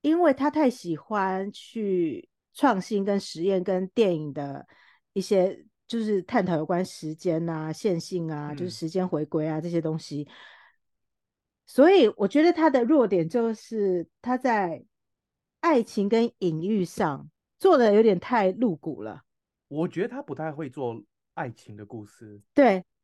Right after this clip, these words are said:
Speaker 1: 所以就是有点太露骨，他把譬喻的部分弄得太明显了。
Speaker 2: 像他以前的作品都对爱情，可能也有可能他可能对爱情没有任何的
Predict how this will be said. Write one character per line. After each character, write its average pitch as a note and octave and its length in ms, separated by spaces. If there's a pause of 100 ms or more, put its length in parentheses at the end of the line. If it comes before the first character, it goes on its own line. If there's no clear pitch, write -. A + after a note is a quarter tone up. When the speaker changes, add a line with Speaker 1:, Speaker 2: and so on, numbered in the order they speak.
(100)
Speaker 1:
所 - 160
以 - 20
就 F#4 160
是 E4 300
有 B3 100
点 C4+ 160
太 C#4 200
露 C4+ 200
骨， F#3 200
他 F#3+ 100
把 F#3 200
譬 C#4+ 300
喻 C4 120
的 G#3+ 100
部 A3+ 220
分 G3+ 260
弄 A3 200
得 F3+ 120
太 G#3 340 (440)
明 G3+ 300
显 C#3+ 360
了。 C3 300
Speaker 2:
像 C#3 100
他 B2+ 340 (560)
以 C3+ 160
前 A#2+ 300
的 A#2 200 (500)
作 D#3+ 200
品 G#2 300 (960)
都 C#3+ 240 (1000)
对 C#3+ 240
爱 D3 240
情， B2 280 (460)
可 E3 140
能 D#3 120
也 E3+ 120
有 G3+ 100
可 G3+ 120
能 A#2 120
他 G#2+ 160
可 - 80
能 G#2+ 140
对 C#3 120
爱 C#3 160
情 - 220
没 A#2 80
有 A#2 140
任 C3+ 120
何 G#2 180
的 G2+ 360